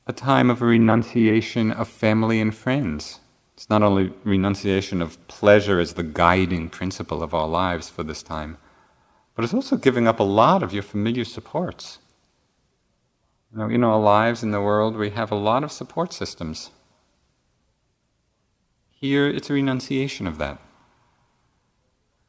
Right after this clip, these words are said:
When you read the Buddhist texts, very often it's suggested, you know, that you should leave your homeland, leave your country, go off where you're not known.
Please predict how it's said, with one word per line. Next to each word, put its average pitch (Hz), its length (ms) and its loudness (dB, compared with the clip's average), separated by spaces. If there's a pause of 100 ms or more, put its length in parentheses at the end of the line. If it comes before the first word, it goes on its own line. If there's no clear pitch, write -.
(160)
When 104 120 0
you 113 100 4
read 135 260 6
the - 60 -2
Buddhist 113 400 2
texts, - 640 0 (540)
very 127 320 8
often 113 340 6
it's 95 140 -4
suggested, 95 880 -2
you 104 80 -6
know, 98 80 -2
that 90 180 -12
you 101 60 -10
should 101 180 -14
leave 127 240 -2
your 107 120 -2
homeland, 110 500 -2
leave 110 220 0
your 101 100 -2
country, 76 600 -6 (340)
go 113 240 0
off 110 180 -2
where 104 100 -2
you're 101 120 -2
not 113 240 -2
known. 78 420 -4